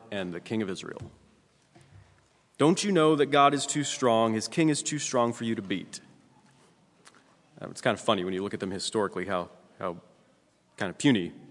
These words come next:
they were. But, so it's, it's about more than that. In fact, uh, the opening question of Psalm two is asking whether, whether they actually know what's in their own best interests.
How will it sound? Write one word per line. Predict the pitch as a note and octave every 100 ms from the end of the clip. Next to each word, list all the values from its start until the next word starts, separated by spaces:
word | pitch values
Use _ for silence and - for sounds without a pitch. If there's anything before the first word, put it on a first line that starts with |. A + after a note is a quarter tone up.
| - - _
they | G#2+ G#2
were. | F#2+ F#2+ G2+ - - - _ _
But, | B2+ -
so | E3
it's, | D3+ -
it's | D3+ - - -
about | C3+ D#3
more | E3 G3+
than | A#2+
that. | G#2
In | A2+
fact, | - F3+ F#3+ - - -
uh, | C3 A#2
the | A2+
opening | C3+ C3 B2
question | C3+ B2+
of | A#2
Psalm | C#3 B2
two | B2 D3 B2
is | A#2+
asking | B2 - A#2+ A2+
whether, | A#2+ A2+ G#2+ - - - - -
whether | C3+ C#3
they | A2+ D#3 A#3+ A3 E3
actually | F#3 - D#3+ C3+
know | C#3 D#3+
what's | C#3+ C3 C3
in | D#3
their | C3+ C3+
own | C#3
best | A2 B2+ B2+ -
interests. | A2+ F#2+ - - - - -